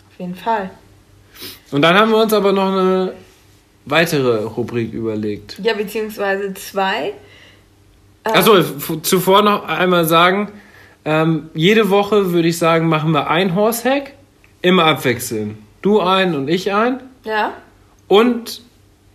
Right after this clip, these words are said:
Speaker 2: gerne auch von euch dann da draußen, ähm, auch Horse-Hacks, wenn ihr welche habt. Ähm, das würden wir dann natürlich hier auch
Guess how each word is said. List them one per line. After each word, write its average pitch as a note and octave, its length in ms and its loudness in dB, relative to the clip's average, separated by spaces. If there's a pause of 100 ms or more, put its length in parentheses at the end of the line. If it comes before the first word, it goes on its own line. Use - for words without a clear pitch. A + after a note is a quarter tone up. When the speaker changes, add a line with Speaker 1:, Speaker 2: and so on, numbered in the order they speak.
(880)
Speaker 2:
gerne F#3+ 420 4
auch G3+ 360 2
von E3+ 280 -2
euch G3+ 460 2
dann F3 220 0
da F3 100 2
draußen, E3+ 800 0
ähm, D3+ 520 -4 (320)
auch G3 320 0
Horse-Hacks, E3 680 0
wenn D3+ 160 0
ihr D#3+ 220 2
welche D3 320 0
habt. D#3+ 360 -2 (760)
Ähm, C#3 400 0
das - 880 -6 (160)
würden E3+ 280 4
wir D#3+ 120 4
dann D3 140 2
natürlich D3 420 0
hier E3 340 2
auch D#3+ 320 0